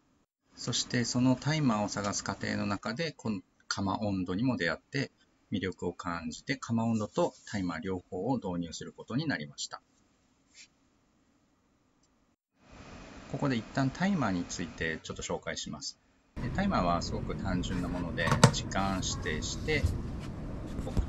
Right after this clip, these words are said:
と、その時間になると温度がどうであれ切れます。そういう機能をつけました。で、もちろんその時間が来る前、設定時間が来る前に自分で手動で切る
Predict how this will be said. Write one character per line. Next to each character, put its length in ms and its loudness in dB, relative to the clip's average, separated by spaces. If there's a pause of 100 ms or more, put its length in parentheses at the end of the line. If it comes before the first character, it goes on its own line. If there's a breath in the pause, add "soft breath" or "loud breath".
と、 140 2 (100)
そ 200 2
の 160 2
時 140 -2
間 260 2
に 400 0
な 100 2
る 100 -4 (120)
と 60 0 (160)
温 200 4
度 100 0
が 160 0 (240)
ど 180 2
う 20 0
で 120 0
あ 60 -2
れ 120 -4 (680)
切 140 -4
れ 100 -2
ま 160 -4
す。 240 -4 (600)
そ 120 -4
う 60 0
い 60 0
う 40 -2
機 160 -2
能 280 2
を 120 2
つ 140 -4
け 80 -2
ま 160 -2
し 100 2
た。 80 0 (680)
で、 120 -2
も 100 2
ち 120 0
ろ 100 4
ん 60 0
そ 120 -4
の 220 -4 (300)
時 100 -4
間 120 -2
が 80 -2 (160)
来 120 -4
る 80 -2
前、 200 -2 (500)
設 220 -2 (100)
定 220 4
時 120 -4
間 160 -2
が 80 0 (380)
来 100 0
る 80 0
前 240 4
に 200 4
自 180 -2
分 300 -2
で 80 -2
手 160 -2
動 180 -2
で 100 0
切 120 -6
る 80 -4